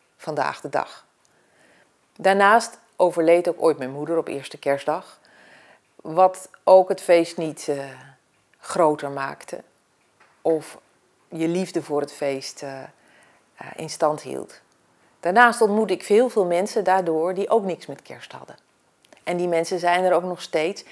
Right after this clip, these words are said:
en die zijn er heel veel in deze samenleving.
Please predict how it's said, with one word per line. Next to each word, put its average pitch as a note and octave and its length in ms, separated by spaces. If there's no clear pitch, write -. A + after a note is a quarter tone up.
en G#3 140
die G3+ 80
zijn F#3 180
er E3+ 80
heel E3+ 260
veel C#3+ 280
in C#3 80
deze C#3 280
samenleving. C#3 760